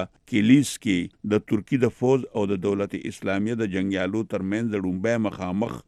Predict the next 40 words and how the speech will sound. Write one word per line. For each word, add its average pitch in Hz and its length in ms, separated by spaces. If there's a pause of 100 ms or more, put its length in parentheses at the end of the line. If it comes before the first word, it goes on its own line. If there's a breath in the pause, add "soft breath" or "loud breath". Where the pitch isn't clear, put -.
(220)
انخته 95 440
شوې 123 300
ده. 120 100 (240)
په 101 140
دې 113 180
کې 104 100 (120)
یو 123 80 (240)
ترک - 300
فوزي 101 360
مړ 110 120 (180)
او 95 120 (120)
دوه 110 180 (340)
جوبل 95 380
شوي 104 320
دي. 92 100 (380)
هوفینګټن 156 680
پوسټ 165 240
خپل 151 200
ریپورت 139 360
کې 143 160
زیاتوي 123 320
چې 127 200
د 113 120
دولت 110 300 (140)
اسلامیه 107 500
د 120 100
فوجي 107 260 (120)
کامیابو 101 520 (140)
توطیب 120 500
ډیر 117 160
وړاندې 110 560
هغه 127 200
وخت 107 200
د 101 160
ترکي 98 320
سرحدونو 104 560
پورې 101 300
را 90 140
رسېدلی 92 520
و، 117 80